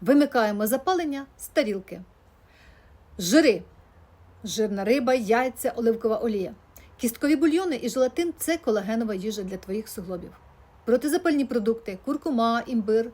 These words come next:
брокколі. Ягоди. Мінус цукор, глютен, смажене, маргарин,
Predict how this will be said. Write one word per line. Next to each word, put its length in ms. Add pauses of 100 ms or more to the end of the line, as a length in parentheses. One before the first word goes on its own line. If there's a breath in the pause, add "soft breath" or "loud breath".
брокколі. 480 (320)
Ягоди. 440 (540 soft breath)
Мінус 580 (220)
цукор, 420 (400)
глютен, 600 (140)
смажене, 680
маргарин, 580